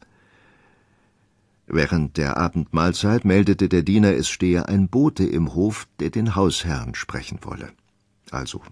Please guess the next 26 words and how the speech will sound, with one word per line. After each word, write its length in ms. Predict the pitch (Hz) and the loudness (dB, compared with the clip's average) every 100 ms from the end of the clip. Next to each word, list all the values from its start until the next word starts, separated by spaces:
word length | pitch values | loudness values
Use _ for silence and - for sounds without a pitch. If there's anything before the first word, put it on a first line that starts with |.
| - | -20
entschuldigte 640 | - - 95 127 135 - | -14 -4 0 0 -2 -6
sich 180 | 120 123 | -8 -8
dieser, 300 | - 127 135 | -6 -4 -4
versprach 560 | - 82 - 80 78 - | -2 -4 -2 -2 -2 -2
bald 260 | 78 69 | -4 -4
zurückzukehren 920 | - - 98 - - 107 120 120 131 120 _ _ | -4 -4 -6 -6 -10 -8 -6 -4 -6 -10 _ _
und 320 | 82 104 - - | -8 -8 -8 -6
ging. 260 | 73 64 - _ _ _ _ _ _ _ _ _ _ _ _ _ _ _ _ _ _ _ _ _ | -6 -6 -16 _ _ _ _ _ _ _ _ _ _ _ _ _ _ _ _ _ _ _ _ _
Mein 200 | 92 123 | -4 -4
Vetter 400 | - 185 - 65 | -2 -4 -2 -6
führte 420 | - 87 82 85 | -6 -6 -4 -2
wieder 280 | 78 76 65 | -2 -4 -2
hauptsächlich 720 | 95 - 95 87 85 76 - - | -4 -2 -2 0 -2 -4 -8 -8
die 140 | 85 | -6
Unterhaltung. 720 | 98 90 104 71 67 64 67 - _ _ _ _ _ - - | -4 -4 -4 -6 -8 -10 -14 -18 _ _ _ _ _ -18 -6
Aber 360 | 117 180 208 196 _ _ _ _ - | -4 -2 -4 -8 _ _ _ _ -2
mein 200 | 127 127 | -2 0
Vater 440 | 170 175 90 80 | -2 0 0 0
hatte, 260 | 110 147 120 | 0 0 0
wie 100 | - | -2
ich 180 | 107 | -4
glaube, 320 | 101 110 143 147 | 0 2 2 2
ihn 320 | 120 135 139 | 2 2 0
und 200 | 120 - | -4 -6
Isabella 580 | 123 117 120 127 135 151 | -6 -4 -4 -6 -6 -6
durchschaut 720 | - 165 - - - - - | -6 -6 -6 -6 -8 -14 -20